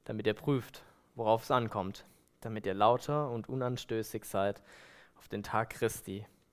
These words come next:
erfüllt von der Frucht der Gerechtigkeit, die Jesus wirkt zur Ehre und zum Lob Gottes. Okay, das heißt, in den ersten Versen haben wir so ein bisschen dem, dem, das ist das Präskript, das heißt, wir haben die Infos, die wichtigen, also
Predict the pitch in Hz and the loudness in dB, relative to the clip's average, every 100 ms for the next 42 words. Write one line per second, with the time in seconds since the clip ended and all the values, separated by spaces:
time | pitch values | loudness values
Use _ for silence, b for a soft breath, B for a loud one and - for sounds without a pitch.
0 | _ - - - 113 113 110 98 98 - | _ -20 -16 -4 -4 -2 -4 -2 -2 -4
1 | 123 - - 104 98 98 110 110 - 107 | -6 -6 -6 -6 -4 -2 -2 -4 -10 -12
2 | - 95 98 - - b b b b b | -6 -4 -6 -10 -20 b b b b b
3 | _ - 110 127 135 - 113 113 - - | _ -8 0 2 2 0 2 2 2 -18
4 | - _ - - 87 113 131 143 147 - | -20 _ -12 -6 0 2 2 0 -2 -8
5 | _ - 143 - 110 92 92 98 - b | _ -14 -12 -8 -4 0 -2 -2 -14 b
6 | b b b b b 101 98 95 90 - | b b b b b 0 0 -4 -8 -12
7 | - B B B B B B B B - | -18 B B B B B B B B -6
8 | 107 110 - 139 139 - - 131 139 175 | 0 0 6 6 6 -4 -2 2 8 6
9 | 190 175 - 156 160 170 170 - B B | 6 0 8 8 10 6 2 0 B B
10 | B 123 127 123 120 143 - 127 120 120 | B 2 4 4 2 2 4 4 4 2
11 | 117 B _ - 107 104 104 101 113 104 | -2 B _ -2 0 0 -4 -10 -8 -10
12 | 113 104 - - 117 139 85 - 139 147 | -8 -8 -6 2 4 4 2 0 0 2
13 | 113 107 110 107 87 98 110 107 104 104 | -2 -2 -2 0 0 2 2 0 0 -2
14 | 104 104 117 120 - 92 - 98 95 - | -2 0 0 0 -2 -4 -6 -6 -8 -6
15 | 101 92 92 98 98 101 | -8 -6 -6 -6 -6 -8